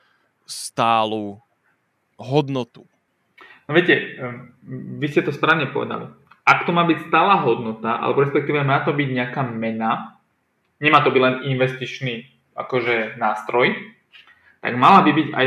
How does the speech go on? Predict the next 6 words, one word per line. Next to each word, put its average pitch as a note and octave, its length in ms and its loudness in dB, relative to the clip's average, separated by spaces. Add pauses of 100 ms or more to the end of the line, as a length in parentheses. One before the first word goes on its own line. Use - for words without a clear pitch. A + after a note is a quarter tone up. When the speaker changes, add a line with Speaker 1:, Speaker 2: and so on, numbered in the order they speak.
Speaker 2:
možnosť C#3+ 360 0
vymoži-, C3 480 0
vymôcť C3 640 -2
ho G#2+ 160 -12 (160)
nejakým C3+ 320 0
spôsobom. B2 640 -6